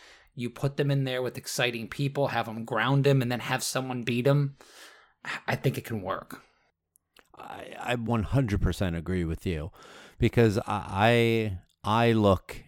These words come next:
Speaker 2: at the Daniel Bryan, Bryan Danielson run in Ring of Honor as a, a technical heel when he was the Ring of Honor champion. Like, he went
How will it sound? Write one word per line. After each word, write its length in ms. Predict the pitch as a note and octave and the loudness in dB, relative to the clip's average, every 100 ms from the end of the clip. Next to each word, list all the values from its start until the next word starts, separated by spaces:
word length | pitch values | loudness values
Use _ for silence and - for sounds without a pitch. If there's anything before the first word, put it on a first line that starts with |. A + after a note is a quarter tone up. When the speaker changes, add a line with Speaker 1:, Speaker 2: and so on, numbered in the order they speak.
| - | -2
Speaker 2:
at 560 | G2+ F#2+ F#2 - - E3 - _ - _ _ - - | 2 2 2 -10 -16 -16 -20 _ -20 _ _ -20 -4
the 760 | - A2 G2+ G2 F#2+ F#2 F2+ F#2 _ _ _ _ _ _ _ _ _ _ _ _ | 2 4 4 2 2 2 2 -2 _ _ _ _ _ _ _ _ _ _ _ _
Daniel 320 | - A2 G#2 F#2 | 2 6 6 6
Bryan, 380 | G#2 G#2 G#2 | 8 8 8
Bryan 360 | F#2 G#2+ G#2 G2 | 8 8 8 6
Danielson 680 | G2+ G2+ G#2 G2 - F#2+ F#2 | 6 6 4 2 2 4 6
run 360 | F#2+ F#2 F#2 | 6 6 4
in 560 | G2 G2+ F#2 F#2 F2+ F#2 - | 0 0 2 2 0 -2 0
Ring 220 | G#2+ G2 | 2 4
of 120 | F#2 | 4
Honor 580 | F2+ F#2+ A2 F#2 F2+ F2+ _ _ _ _ _ - | 4 4 4 4 2 -2 _ _ _ _ _ 2
as 380 | G2 F#2+ F2+ - | 8 8 6 2
a, 200 | F#2 - | -2 0
a 120 | F#2 - | -2 -2
technical 680 | - G#2+ G#2 - A2 B2+ A#2+ | -2 0 2 2 4 8 6
heel 720 | - D3+ D#3 G#2 F2+ F#2+ - _ _ _ _ _ _ _ _ | 6 8 8 8 8 4 0 _ _ _ _ _ _ _ _
when 220 | G2 G2+ | 4 6
he 160 | F2 A2 | 8 10
was 220 | A2+ G#2+ | 10 8
the 140 | A#2+ | 6
Ring 180 | A2 A2+ | 6 6
of 100 | A2+ | 6
Honor 280 | A2 A#2 A#2 | 6 6 4
champion. 640 | - A2+ E3 A#2+ F#2+ G2 - | 4 4 4 6 6 4 2
Like, 220 | G#2+ - | 0 0
he 260 | - G#2+ A#2 | -2 2 2
went 380 | F#2+ G#2+ D3+ | 4 6 6